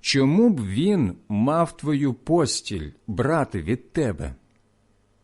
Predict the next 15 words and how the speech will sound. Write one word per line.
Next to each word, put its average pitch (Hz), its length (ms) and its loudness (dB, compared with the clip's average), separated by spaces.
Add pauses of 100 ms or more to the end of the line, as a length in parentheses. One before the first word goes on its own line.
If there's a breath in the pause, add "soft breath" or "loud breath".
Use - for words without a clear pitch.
(1400)
Не 110 220 0
пересувай 170 880 0 (160)
межі 131 500 0
древньої, 95 680 -2 (580)
що - 280 0
твої 160 340 0
батьки 110 680 -2 (240)
провели. 120 600 -2 (1300)
Чи 151 180 2
ти 170 160 2
бачив 202 520 0
спритного 123 960 0
у 135 100 -2
своїй 131 420 0
роботі? 160 600 -2